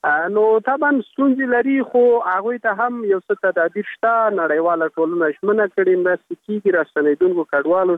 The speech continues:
سره دوه سوه امریکایي ډالرو په اندازه هغوی سره هم مرستې کېږي. هغه کسان چې د کډوالۍ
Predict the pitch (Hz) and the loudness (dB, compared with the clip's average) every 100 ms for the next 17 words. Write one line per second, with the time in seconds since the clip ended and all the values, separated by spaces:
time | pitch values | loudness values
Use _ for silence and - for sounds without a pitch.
0 | - 170 156 165 175 - 156 156 147 151 | -2 0 0 0 -2 0 0 -2 -2 -2
1 | 156 156 156 151 147 139 139 135 151 160 | 0 0 0 -2 -2 -4 -2 -2 -2 -4
2 | - - _ _ - 143 170 160 143 135 | -6 -20 _ _ -6 -2 -2 0 -2 -2
3 | 175 202 190 170 - 180 185 180 175 165 | -4 -2 -4 -4 -8 -10 -10 -4 0 0
4 | 160 151 151 - 156 - - 127 123 - | 0 -4 -4 -2 -2 -2 -2 0 -2 -4
5 | - - 131 131 139 | -6 -4 0 0 2